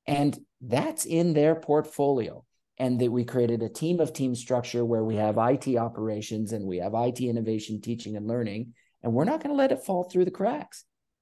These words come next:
And so those teams of teams, that's their responsibility to create a strategy, 'cause you can have all the resources in the world. But really, in the end of the day, if you don't have a strategy to do it, it's not gonna happen.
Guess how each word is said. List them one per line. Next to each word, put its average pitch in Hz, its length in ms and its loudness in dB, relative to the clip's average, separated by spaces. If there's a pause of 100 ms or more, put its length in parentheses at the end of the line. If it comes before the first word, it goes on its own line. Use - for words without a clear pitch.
(300)
And 139 120 2
so 151 180 6
those 160 240 6
teams 185 320 0
of 143 100 -4
teams, 165 580 -4
that's 147 260 2
their 139 140 2
responsibility 120 960 0 (280)
to 143 100 -10
create 180 300 2
a 180 40 -2
strategy, 107 460 -2
'cause 123 220 -6
you 208 80 -6
can 127 100 -4
have 139 180 2
all 110 120 0
the - 80 -6
resources 113 520 -4
in 104 80 -8
the 95 80 -8
world. 95 440 -2 (720)
But 123 180 2
really, 127 300 4
in 110 100 0
the 113 80 0
end 107 140 -2
of 98 80 -4
the 98 100 -4
day, 107 120 0
if 95 160 -8
you 101 60 -6
don't 110 220 -6
have 107 140 -6
a 101 60 -10
strategy 104 440 -8
to 120 100 -14
do 110 200 -4
it, 85 240 -6 (1160)
it's - 180 -18
not 95 180 -8
gonna 110 140 -4
happen. 131 340 -6